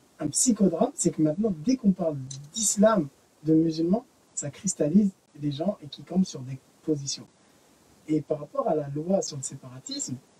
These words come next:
on s'aperçoit en réalité que derrière, ce qui est caché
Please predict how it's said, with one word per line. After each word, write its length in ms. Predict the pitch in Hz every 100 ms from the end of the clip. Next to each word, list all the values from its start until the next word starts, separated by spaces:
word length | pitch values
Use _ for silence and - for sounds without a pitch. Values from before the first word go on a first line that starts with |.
| _ _ -
on 60 | 151
s'aperçoit 540 | - 208 180 - 254 208
en 20 |
réalité 580 | 151 143 135 135 269 - _ _ _ _ _
que 320 | - 202 277 302 _ _ 147
derrière, 600 | 147 151 156 151 185 - - _ -
ce 140 | -
qui 140 | - 151
est 100 | -
caché 440 | 160 139 262 311